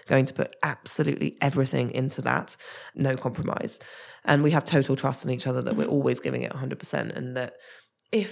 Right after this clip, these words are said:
Speaker 1: for example, someone needs a break or, like, needs to be cut some slack, the other
Speaker 2: Yeah.
Speaker 1: one will absolutely hop into that. You would always do that for family. So that's, that's the best part of it. And yeah, the fact that we are the opposite of each other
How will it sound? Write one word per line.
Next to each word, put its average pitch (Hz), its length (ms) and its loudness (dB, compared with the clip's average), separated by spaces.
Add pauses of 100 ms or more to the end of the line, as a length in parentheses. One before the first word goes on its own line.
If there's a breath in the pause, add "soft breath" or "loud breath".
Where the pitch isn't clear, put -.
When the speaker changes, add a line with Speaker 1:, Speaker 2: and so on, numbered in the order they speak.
(140)
Speaker 1:
for - 180 -6
example, 135 460 2
someone 139 600 2
needs 147 440 4
a 147 40 -2
break 151 440 0
or, 131 100 2
like, 143 240 -4
needs 147 180 0
to - 80 -10
be 139 60 0
cut - 220 -4
some 135 140 -6
slack, - 380 0
the 147 100 4
other 135 120 2
Speaker 2:
Yeah. 131 40 4
Speaker 1:
one 123 100 2
will 113 160 -2
absolutely - 380 -2
hop 135 240 -4
into 143 220 -4
that. - 240 0
You 143 120 -2
would 135 120 0
always 127 260 0
do - 140 -2
that - 180 -4
for 165 80 -6
family. 147 380 -2
So 151 160 0
that's, 170 320 4 (400 loud breath)
that's 185 240 4
the 170 180 0
best - 340 0
part - 240 2
of - 120 -2
it. 65 200 0 (880 loud breath)
And 180 160 8
yeah, 135 160 6
the 139 120 2
fact - 240 4
that 165 100 2
we 151 140 6
are 139 80 6
the 143 140 2
opposite - 360 -2
of - 80 -2
each 135 220 -2
other 131 340 0